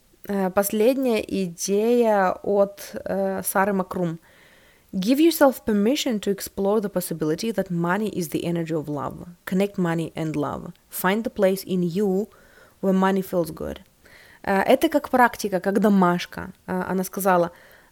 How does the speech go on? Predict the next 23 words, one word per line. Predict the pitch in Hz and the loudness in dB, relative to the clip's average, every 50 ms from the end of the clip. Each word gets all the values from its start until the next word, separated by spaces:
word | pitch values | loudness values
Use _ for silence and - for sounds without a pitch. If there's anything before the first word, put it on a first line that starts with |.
| _ _ _ _ _ - | _ _ _ _ _ -12
"Дайте | - 190 190 190 214 254 339 359 - 294 | -8 -2 0 2 4 4 4 2 0 -2
себе | 240 - 226 196 208 233 220 | -2 -2 -2 2 4 4 4
разрешение | 208 202 190 185 185 180 180 170 - - - 196 240 277 294 302 277 240 214 | 4 2 0 -2 -4 -6 -4 -4 -4 -2 0 0 0 0 0 0 0 0 -2
хотя | 190 - 196 190 - 208 202 | -2 -4 -6 -2 -2 0 0
бы | 233 226 | 0 0
поизучать | - - 196 185 190 185 170 175 185 180 - - - - 196 190 240 311 - - - - - _ _ _ _ _ _ _ _ _ _ _ _ _ _ _ _ - | 2 2 2 2 2 2 0 -2 -4 -4 -4 -6 -4 -2 -2 -2 -2 -4 -6 -8 -12 -14 -16 _ _ _ _ _ _ _ _ _ _ _ _ _ _ _ _ -6
вот | 185 196 196 196 - | -2 -2 0 0 -2
эту | 202 202 208 | -2 -2 -2
возможность, | 185 175 185 175 170 185 180 180 180 226 294 311 285 240 202 190 - | 2 2 2 4 4 4 4 4 4 4 2 2 2 -2 -4 -6 -4
хотя | - 190 - 226 | -6 -4 -2 0
бы | 254 | -2
познакомиться | 247 - - 202 202 202 196 190 190 - - - 233 240 247 240 208 190 185 - - - | 2 4 4 4 6 4 2 2 0 -2 4 6 10 10 10 10 8 2 -2 -2 -6 -6
с | - - | -4 -4
этой | 180 175 - 180 | -6 -2 -2 -2
возможностью | 175 170 170 170 165 175 175 196 254 330 370 339 254 214 196 - - - | 0 0 -2 -2 0 -2 -2 0 0 2 2 2 0 -2 -4 -6 -6 -6
о | - 180 | -6 -6
том, | - 208 202 190 | -4 -6 -4 -4
что | - - - 175 | -6 -6 -6 -6
деньги — | 160 156 175 170 202 269 294 254 214 170 175 - _ _ _ _ _ _ _ _ _ _ _ - | -4 -2 -2 -2 0 -2 -4 -4 -6 -8 -10 -12 _ _ _ _ _ _ _ _ _ _ _ -8
это | 208 185 - 190 185 | -6 -2 0 2 2
энергия | 190 190 180 180 180 175 - 185 175 170 165 - - | 2 2 0 0 -2 -2 0 2 2 2 2 0 -2
любви". | - 165 165 160 156 160 - - - _ _ _ _ _ _ _ _ _ _ | -4 -8 -10 -10 -12 -14 -14 -16 -16 _ _ _ _ _ _ _ _ _ _
Вообще, | - 190 190 - 233 208 | -6 -2 0 0 0 0